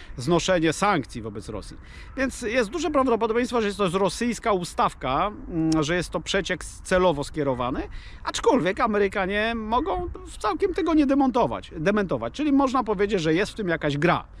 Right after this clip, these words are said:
Jest w tym jakaś gra, no ale Jowisz do przodu zaczyna się wielka gra, można powiedzieć, tak? Jowiszowa,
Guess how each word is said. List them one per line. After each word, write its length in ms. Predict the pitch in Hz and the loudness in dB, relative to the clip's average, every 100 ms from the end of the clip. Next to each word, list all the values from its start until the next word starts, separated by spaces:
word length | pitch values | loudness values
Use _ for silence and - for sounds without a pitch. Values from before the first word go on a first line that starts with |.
| - - | -20 -12
Jest 100 | 180 | -12
w 40 | 196 | -4
tym 80 | 196 | -2
jakaś 240 | 156 120 | -2 -2
gra, 280 | 131 143 240 | 0 2 2
no 100 | 294 | 2
ale 220 | 269 277 | 2 2
Jowisz 340 | 226 190 240 170 196 180 | 2 2 0 -2 -4 0
do 140 | 156 | -2
przodu 320 | - 190 254 | 0 0 2
zaczyna 320 | 208 185 202 | 0 0 -2
się 120 | 175 156 | 0 2
wielka 360 | 151 175 185 | 2 2 2
gra, 280 | 156 175 113 - - 127 | 4 2 0 -10 -14 -10
można 220 | 107 113 | -8 -8
powiedzieć, 340 | 110 98 101 | -6 -8 -6
tak? 240 | 170 220 175 | -4 -2 0
Jowiszowa, 520 | 143 131 151 113 | 0 0 0 -2